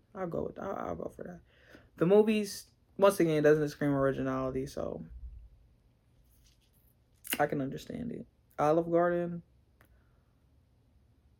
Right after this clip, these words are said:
I feel like Olive Garden is a step up from a lot of these other places. Maybe minus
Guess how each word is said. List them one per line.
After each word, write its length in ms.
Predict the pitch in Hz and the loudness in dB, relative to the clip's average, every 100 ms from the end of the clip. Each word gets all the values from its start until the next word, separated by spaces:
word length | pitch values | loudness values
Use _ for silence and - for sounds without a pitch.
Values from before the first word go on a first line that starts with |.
| _ - | _ 6
I 60 | 330 | 6
feel 200 | 381 392 | 8 6
like 140 | - | 6
Olive 360 | 87 147 156 160 | 6 6 6 6
Garden 260 | 156 143 | 6 6
is 120 | - 147 | 2 -4
a 80 | |
step 360 | 143 - 170 - | -2 2 2 2
up 240 | 202 - | 0 2
from 300 | - 180 170 - | 0 0 0 0
a 80 | |
lot 240 | 151 208 311 | 2 4 2
of 80 | 196 | 0
these 140 | 147 | 0
other 180 | 143 139 | 0 -2
places. 600 | 147 143 - - 208 - _ - - - - - - - - _ _ _ _ _ _ _ _ _ _ _ _ _ _ _ - | -2 -4 -4 -10 -12 -20 _ -20 -20 -18 -20 -20 -20 -20 -20 _ _ _ _ _ _ _ _ _ _ _ _ _ _ _ -6
Maybe 400 | 208 208 196 185 | 0 2 2 0
minus 1080 | 151 147 151 156 165 165 151 147 - - | -2 -4 -4 0 0 0 0 -4 -8 -18